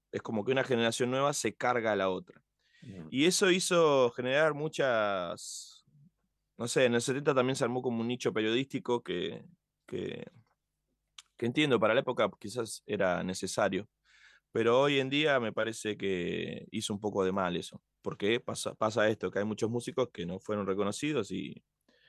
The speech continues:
Speaker 1: y no todos fueron famosos.
Speaker 2: Claro.
Speaker 1: Lo que yo, como te dije antes, mi idea es una revalorización de esto. Los músicos en la época, es, las pocas filmaciones que hay, vos ves el delirio que era también.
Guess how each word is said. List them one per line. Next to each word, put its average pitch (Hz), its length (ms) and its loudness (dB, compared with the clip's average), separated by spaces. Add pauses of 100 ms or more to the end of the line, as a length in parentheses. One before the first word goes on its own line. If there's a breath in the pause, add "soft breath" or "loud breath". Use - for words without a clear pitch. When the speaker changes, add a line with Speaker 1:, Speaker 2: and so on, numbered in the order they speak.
(140 soft breath)
Speaker 1:
y 117 120 -4
no 131 120 2
todos 123 320 6
fueron 92 240 -2
famosos. - 580 -10 (520 soft breath)
Speaker 2:
Claro. - 300 -14 (160)
Speaker 1:
Lo 117 160 2
que 127 140 4
yo, 143 680 6
como 131 180 -2
te 147 80 -6
dije 147 160 0
antes, 110 260 2 (120)
mi 101 160 -2
idea 135 160 6
es - 320 -4
una 98 300 0
revalorización 98 640 2
de 98 80 2
esto. - 340 -6 (680 soft breath)
Los 117 140 2
músicos 143 420 4
en 113 100 4
la 139 100 6
época, 110 640 4 (800)
es, 127 380 2
las 113 120 -2
pocas 175 320 2
filmaciones 127 520 -2
que 135 120 2
hay, 185 340 2 (260)
vos 131 220 2
ves 170 200 2
el 113 200 2
delirio 113 380 0
que 123 180 0
era 92 120 0
también. 87 320 -10